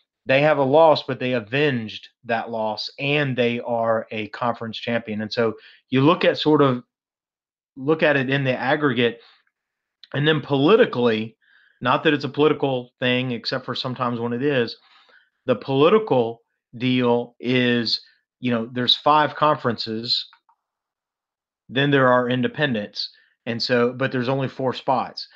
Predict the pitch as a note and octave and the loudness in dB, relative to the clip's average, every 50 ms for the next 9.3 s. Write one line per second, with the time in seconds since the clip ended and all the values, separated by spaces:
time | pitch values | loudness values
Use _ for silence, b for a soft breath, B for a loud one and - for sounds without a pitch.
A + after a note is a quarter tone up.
0 | b b b b - A#2+ A#2+ A#2+ - C3 A#2 A2+ A2+ C3 E3 E3+ D#3 D3+ D#3+ E3+ | b b b b -8 -6 -6 -4 -2 0 0 0 2 2 4 4 4 4 4 2
1 | D#3+ C#3 C3 D#3 D#3+ C#3+ B2+ - - - E3+ E3+ D3 A#2 G#2 G#2+ - - - - | 0 0 0 -2 -2 -2 -4 -8 -4 0 2 4 4 4 2 -2 -6 -10 -10 -8
2 | - B2+ C3+ D3 E3 D#3 D#3 D3 C#3+ C3+ C3 C3 B2 - - - - _ _ _ | -4 -4 -2 -2 -2 -2 -2 -2 -2 -2 -2 -4 -4 -4 -6 -8 -12 _ _ _
3 | _ _ _ _ _ _ _ _ - C3 B2 A#2 A2+ G#2+ - - _ _ C3+ - | _ _ _ _ _ _ _ _ -8 -6 -4 -4 -4 -6 -10 -16 _ _ -8 -6
4 | C#3 C3 C#3+ C#3+ - B2+ C3 C3 B2+ B2+ C3 C3+ C3+ B2 A2 - - C#3 C3 C#3+ | -4 -2 -2 -2 -2 0 0 2 2 2 2 2 2 0 -2 -2 -2 2 4 6
5 | D3 D3 C#3+ C#3+ C#3 C#3+ C#3+ C#3 C3 B2+ A#2 A#2 B2+ A#2+ - - C3+ C3 B2+ B2 | 8 8 8 8 6 4 2 2 0 0 0 0 -2 -2 0 2 4 4 6 4
6 | B2 A#2 - _ b b b b b b b b b - A#2+ A#2 A2+ A2+ C#3 - | 2 0 -2 _ b b b b b b b b b 0 0 2 0 0 -2 -2
7 | - C#3+ C#3+ C#3 - D3 B2 A#2 - B2 A2+ G#2 - - - - A#2+ A#2+ A2 A2 | 0 0 0 0 0 -2 -4 -4 -4 -6 -6 -6 -8 -8 -6 -6 -6 -6 -4 -4
8 | B2 C3 C3+ C3+ B2 B2 A#2 B2 A#2+ A#2+ A#2 A2+ A2+ A#2 A2+ - - C3+ C#3 C#3 | -2 -2 0 0 0 0 0 0 0 2 2 0 0 0 -4 -6 -6 -6 -6 -4
9 | C3+ C3 A#2 G#2+ G#2 b | -4 -4 -6 -6 -8 b